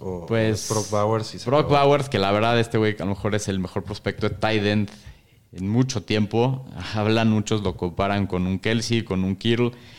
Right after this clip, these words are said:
Speaker 2: Pues Brock Bowers hizo todo en, en Georgia, tuvo un, tuvo una gran carrera. Eh, un güey que jugaba mucho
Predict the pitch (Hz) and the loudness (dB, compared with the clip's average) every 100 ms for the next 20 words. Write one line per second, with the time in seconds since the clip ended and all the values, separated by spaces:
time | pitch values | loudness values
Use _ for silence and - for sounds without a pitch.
0 | - - - 113 147 139 139 139 131 131 | -20 -18 -6 2 2 6 6 4 4 2
1 | 139 - 120 117 117 101 90 82 78 - | 2 0 2 4 4 4 2 -2 -6 -10
2 | - - - _ - 92 101 101 110 107 | -16 -20 -20 _ -8 -4 0 0 0 0
3 | 101 104 - - _ 101 95 101 85 90 | -2 -4 -8 -20 _ -6 -4 -4 -2 -2
4 | 95 95 95 101 107 127 135 - - - | -2 -4 -2 0 0 0 -4 -12 -20 -20
5 | _ - 90 92 104 110 107 - 101 101 | _ -10 -6 -2 0 0 0 0 2 2
6 | 98 - 98 85 | 0 -4 -6 -6